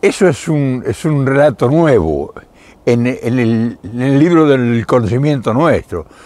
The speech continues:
Nosotros todavía seguimos remando con el bote del siglo dieciocho, del siglo diecinueve.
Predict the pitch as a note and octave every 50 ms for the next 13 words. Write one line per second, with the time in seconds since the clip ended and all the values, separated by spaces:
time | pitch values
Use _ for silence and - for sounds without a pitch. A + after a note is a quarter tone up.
0 | - - - - - C3 A2+ D#3 F3+ E3 D#3 D#3+ D3 C3 C#3 C3+ C#3+ D3+ D3 B2
1 | - - C#3+ A#2+ B2 C3+ C#3+ C3+ C3 B2 A#2+ C3+ C3+ B2+ C3 B2+ B2+ C3 C3 C#3
2 | C#3 B2 _ - - - - _ _ _ - - G#2 G#2+ A2 G#2 G2+ G#2 A2+ A#2+
3 | C#3+ D#3 D3 A2+ - - C#3+ C3+ B2+ - _ - _ - - G#2+ G#2+ G2 - -
4 | C#3 C3 B2 A#2+ A2 G2+ - - - E3+ D#3 C3+ G#2 - C#3 B2+ A#2 A2+ A2+ G2
5 | - - C3 A#2+ A2+ G#2 G#2 G2+ - - A#2 G#2+ A#2+ D3+ E3+ D#3+ C3+ G#2+ F2+ D#2+
6 | D#2 C#2 A#1